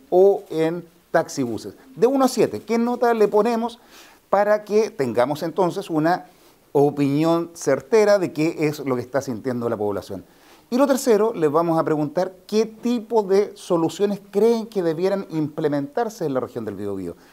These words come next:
Más carros para el Biotren, agrandar las estaciones, eh, poder llevar el tren a Los Ángeles,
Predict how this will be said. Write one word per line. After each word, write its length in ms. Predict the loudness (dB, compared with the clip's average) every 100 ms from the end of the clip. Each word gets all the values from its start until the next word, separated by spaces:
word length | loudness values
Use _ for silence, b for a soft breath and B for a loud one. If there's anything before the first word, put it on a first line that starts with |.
| B B -8
Más 200 | -6 -6
carros 320 | -4 -4 -4
para 200 | -4 -4
el 80 | -6
Biotren, 580 | -6 -4 0 2 0 -4 B B B
agrandar 460 | 0 2 2 2 2
las 200 | 0 -4
estaciones, 800 | -6 -6 0 2 4 2 -4 -8 B B B
eh, 360 | 0 4 4 2 B B _
poder 320 | 4 6 6
llevar 340 | 4 4 4 2
el 180 | -2 0
tren 340 | 2 2 2
a 100 | 0
Los 220 | -2 0 0
Ángeles, 600 | 0 -2 -4 -4 -2